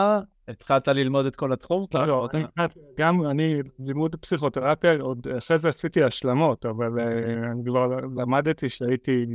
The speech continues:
Speaker 2: בשימוש.
Speaker 1: אוקיי,
Speaker 2: ראיתי
Speaker 1: אז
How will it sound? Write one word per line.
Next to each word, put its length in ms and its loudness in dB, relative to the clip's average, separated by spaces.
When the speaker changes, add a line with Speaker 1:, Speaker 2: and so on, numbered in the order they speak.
Speaker 2:
בשימוש. 680 -6
Speaker 1:
אוקיי, 480 2
Speaker 2:
ראיתי 220 -6
Speaker 1:
אז 140 -6